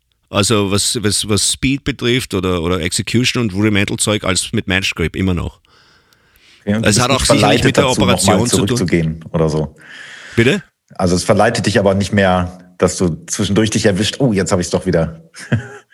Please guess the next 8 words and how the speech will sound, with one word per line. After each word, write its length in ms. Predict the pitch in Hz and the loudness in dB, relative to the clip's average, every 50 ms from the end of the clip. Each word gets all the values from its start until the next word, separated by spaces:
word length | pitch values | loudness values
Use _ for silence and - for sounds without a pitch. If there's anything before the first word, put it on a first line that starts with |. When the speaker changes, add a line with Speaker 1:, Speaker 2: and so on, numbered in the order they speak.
| - - | -14 -6
Speaker 1:
Nee, 400 | - 113 117 131 147 175 180 143 - - - - - | -2 0 2 2 2 2 0 -2 -4 -10 -16 -6 -2
Speaker 2:
Passiert 260 | - 98 - - 95 | -2 0 2 2 0
nicht. 100 | 156 - | 0 2
Speaker 1:
ab-, 180 | - 101 - - | 0 0 0 -2
nee, 440 | - - 143 135 135 147 160 160 107 | -4 -2 0 2 2 2 2 0 0
eigentlich 340 | 104 123 127 143 147 - - | 0 0 0 0 -2 -2 0
gar 220 | 117 98 95 107 | 0 0 2 2
nicht. 340 | 120 139 151 135 - - | 0 0 0 -2 -4 -6